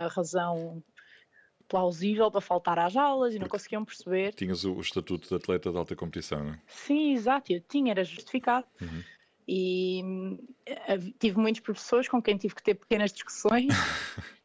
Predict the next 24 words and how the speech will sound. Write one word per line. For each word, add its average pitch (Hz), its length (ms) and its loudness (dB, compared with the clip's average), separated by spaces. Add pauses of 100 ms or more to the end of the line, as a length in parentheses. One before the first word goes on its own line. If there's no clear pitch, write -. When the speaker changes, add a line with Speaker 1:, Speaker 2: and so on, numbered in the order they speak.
Speaker 1:
a 226 80 -4
tentar 226 480 4
mostrar: 262 480 0
ok, 277 240 0
isto, - 340 -6
isto - 240 -10
não 226 160 2
é 247 460 0 (500)
um, 262 260 -2 (140)
um 254 140 0
prazer, 285 460 2
isto - 180 -4
não 202 80 0
é 208 80 2
um 240 140 2
luxo, 269 480 -2
isto 180 320 -4
é 196 300 0
Speaker 2:
Uhum. 269 120 -14 (640)
Speaker 1:
uma 220 140 4
parte 247 320 0
do 254 60 -2
meu 233 120 0
trabalho. 233 400 0